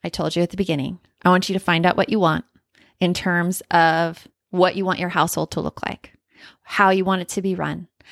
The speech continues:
how you want the chores to be divided up. I want you to get very clear on that.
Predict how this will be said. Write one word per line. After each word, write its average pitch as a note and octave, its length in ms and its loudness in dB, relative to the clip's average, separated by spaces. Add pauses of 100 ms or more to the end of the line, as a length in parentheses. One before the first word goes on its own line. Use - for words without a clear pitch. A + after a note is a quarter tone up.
(180)
how G3+ 600 4
you G3+ 180 -2
want F3+ 480 -4 (640)
the F3+ 60 -2
chores D#3+ 560 -2 (140)
to G#3 80 0
be F3 100 -2
divided D#3 400 2
up. - 220 -4 (1000)
I F3+ 80 2
want F3+ 220 2
you G3+ 80 0
to - 20 -6
get F#3+ 140 2
very G3+ 340 4
clear A3 960 0 (240)
on D#3+ 240 -2
that. - 460 -10